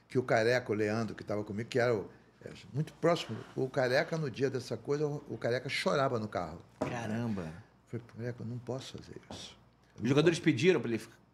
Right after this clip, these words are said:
Speaker 1: Não,
Speaker 2: pra
Speaker 1: não, o
Speaker 2: vocês?
Speaker 1: Careca não. Não, não pediram. Agora, você imagina se eu não fizesse isso? Era um time de garoto.
Speaker 2: Olha o exemplo.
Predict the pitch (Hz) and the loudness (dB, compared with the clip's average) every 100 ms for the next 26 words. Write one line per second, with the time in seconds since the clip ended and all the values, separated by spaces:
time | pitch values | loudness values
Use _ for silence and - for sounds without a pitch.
0 | - 113 113 104 110 104 110 113 131 107 | -4 0 0 2 2 2 4 4 2 -4
1 | 101 - 180 202 196 185 151 151 147 165 | -6 -2 0 2 0 -4 -4 -4 -4 -4
2 | 123 117 110 113 107 - - - 170 175 | 0 2 4 2 2 -4 -16 -4 0 0
3 | 123 87 110 101 107 - - 127 117 113 | -2 -4 -4 -4 -8 -14 -6 -4 -2 -4
4 | 107 101 98 - - - - - - - | -4 -2 -4 -6 -10 -10 -14 -20 -20 -20
5 | - 127 123 104 - 135 139 185 160 151 | -6 -4 -4 -4 -4 -4 -2 2 2 2
6 | - - - _ - - - - - - | -2 -20 -20 _ -6 -6 -8 -20 -12 -4
7 | 120 123 104 98 92 | 0 0 0 -4 -6